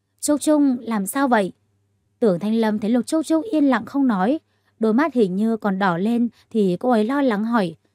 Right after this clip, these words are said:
"Có phải cậu cảm thấy khó chịu gì không?" "Không có." Lục Trúc Trúc lắc đầu. Mình chợt nhớ ra, hôm nay có chút việc,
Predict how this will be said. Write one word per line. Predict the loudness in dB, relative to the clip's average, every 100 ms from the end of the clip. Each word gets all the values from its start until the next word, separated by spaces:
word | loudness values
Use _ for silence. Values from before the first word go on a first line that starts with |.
| _ _ _
"Có | -2 0
phải | 0 0 0
cậu | -2
cảm | 0 -2 0
thấy | -4
khó | -4 -4 -4
chịu | -2 -2
gì | -2 -2
không?" | 0 0 0 -4 _ _ _ _
"Không | _ -4 -2
có." | 0 2 0 -2 _ _ _ _
Lục | -2 -2 2
Trúc | 0
Trúc | 2 2
lắc | 2 2 2
đầu. | 2 2 0 _ _ _ _
Mình | -2 0 0 -2
chợt | -2
nhớ | -2 -2
ra, | -2 -2 -2 -4 -12 _
hôm | -2 0
nay | 0 0
có | -2 -2
chút | -2 -2
việc, | 2 0